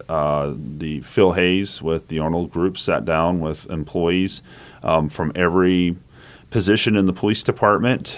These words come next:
and, uh, conducted interviews and quickly determined that this department, as we've said many times before, is very different than other law enforcement agencies. Consolidation and accreditation and years of that, decades of that,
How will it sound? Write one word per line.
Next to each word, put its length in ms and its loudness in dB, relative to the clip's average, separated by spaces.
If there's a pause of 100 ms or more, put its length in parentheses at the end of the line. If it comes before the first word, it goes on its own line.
(160)
and, 640 0
uh, 160 0
conducted 480 -2
interviews 580 0
and 280 -4
quickly 320 0
determined 560 0
that 240 0
this 180 -2
department, 640 -2 (420)
as 160 0
we've 140 2
said 160 4
many 180 2
times 300 0
before, 320 2
is 80 2
very 220 4
different 420 0
than 120 -4
other 220 -4
law 220 -2
enforcement 420 -8
agencies. 480 -8
Consolidation 720 -2
and 120 -2
accreditation 680 0
and 140 -2
years 300 2
of 80 -2
that, 200 -2
decades 440 2
of 80 -4
that, 300 -4